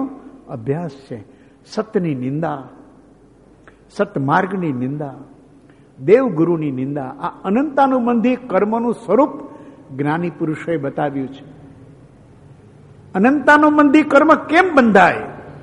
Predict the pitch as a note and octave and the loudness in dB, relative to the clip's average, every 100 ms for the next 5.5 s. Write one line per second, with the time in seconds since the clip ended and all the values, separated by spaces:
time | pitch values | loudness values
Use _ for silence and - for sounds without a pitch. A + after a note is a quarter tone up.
0 | - - - - B3 B3 - - B3+ F#3 | -20 -20 -20 -8 -2 0 0 0 0 2
1 | E3+ A3 F#3+ D3 - - - - - - | 8 8 8 2 -8 -12 -16 -18 -20 -20
2 | - G#3+ - B2+ D3 G#3+ E3 A2+ - - | -8 -8 -8 -4 2 2 2 -4 -14 -20
3 | - - G3 A3+ G3 - F#3+ D#3 A#2+ D#3+ | -20 -14 -6 -4 -4 -2 -2 -2 -2 -2
4 | F3+ D#3+ A#2 - - - - F#3+ G#3+ G#3+ | 0 -4 -10 -16 -20 -20 -6 0 0 0
5 | F3 E3 G#3 F#3 A#2+ | -2 -4 -2 -4 -6